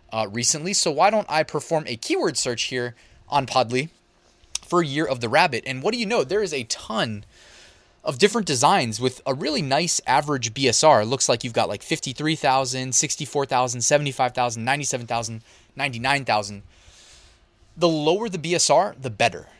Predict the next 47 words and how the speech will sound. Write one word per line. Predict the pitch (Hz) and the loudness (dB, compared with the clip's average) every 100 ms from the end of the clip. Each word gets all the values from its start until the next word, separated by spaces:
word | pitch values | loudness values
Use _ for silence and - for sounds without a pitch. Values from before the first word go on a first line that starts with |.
| - | -14
Okay, | - 135 | -2 -2
it's | - | 0
a | 147 | -4
relative | 120 139 196 - 185 - | 0 2 2 -2 -6 -6
indicator | 160 160 151 151 156 | -6 -4 -4 -6 -4
saying, | 151 139 131 | -2 -2 -4
"Hey, | 104 185 117 | -2 -2 -2
this | 160 - | -4 -4
design | 165 156 156 | -2 -2 -2
is | 135 | -2
selling," | - 139 143 135 131 117 _ _ _ 117 | 0 0 0 -4 -8 -14 _ _ _ -4
uh, | 110 110 113 143 | -2 -2 -4 4
basically | 196 - | 4 4
it's | 156 | -4
a | 117 | -4
rank. | 95 147 107 - - | -2 -2 -4 -12 -10
It's | 110 | -8
a | |
rank | 104 123 113 - | -4 -4 -4 -12
from | - 127 107 | -4 -4 -4
first | - 143 160 - - - | -2 0 0 -4 -6 0
to | 139 117 113 | 4 4 4
whatever, | 113 127 120 95 - - - | 2 2 0 -6 -8 -14 -20
<laughs> | - - | -20 -10
and | 139 135 | -6 -2
there's | 127 | -2
tens | - 165 | -2 -4
of | 131 | -2
millions | 135 131 104 | -2 -2 -4
of | 101 | -6
them, | 95 98 98 | -8 -10 -12
okay? | 110 127 | 0 0
But | 117 127 123 139 | 4 2 2 2
the | |
lower | 127 147 214 | 2 2 4
it | 170 | 2
is, | 156 151 113 | 2 0 0
that | 135 | -4
means | 143 139 - | -4 -8 -4
the | 123 | -4
better | 98 127 147 147 | -2 -2 0 -2
it's | 139 - | -4 -6
selling | - 190 185 127 113 | 0 2 2 0 2
relative | 131 143 139 117 | 4 4 -2 -6
to | - 131 | -8 -8
its | 117 - | -10 -10
competitors | - 101 247 160 113 - | -10 0 0 2 -2 -4